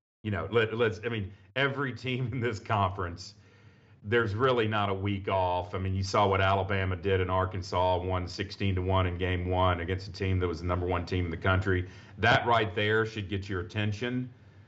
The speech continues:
If you're any, if you're looking ahead to a, a series that's on the horizon, uh, it, that should immediately be flashing red alert. So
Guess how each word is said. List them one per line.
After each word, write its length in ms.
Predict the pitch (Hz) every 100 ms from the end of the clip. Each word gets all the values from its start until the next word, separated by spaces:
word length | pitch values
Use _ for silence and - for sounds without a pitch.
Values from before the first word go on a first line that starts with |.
| -
If 260 | 101 98 104
you're 340 | 104 104 101
any, 440 | 104 110 104 101 98
if 180 | 98 95
you're 140 | 101
looking 440 | 104 113 113 107 98
ahead 400 | 95 107 104 101
to 180 | 98 92
a, 200 | 85 87
a 40 |
series 520 | - 104 101 98 95
that's 200 | 92 85
on 160 | 92 92
the 60 |
horizon, 760 | 87 87 87 92 90 92 92 87 - - - -
uh, 460 | 85 85 82 82 78
it, 180 | 78 82 67 - - - 73
that 220 | 101 104
should 180 | - 95
immediately 840 | 90 95 98 90 90 87 82 80 - 82
be 160 | 92 87
flashing 600 | - 95 90 90 90 85
red 180 | 87
alert. 500 | 82 80 82 78 -
So 440 | - 90 87 82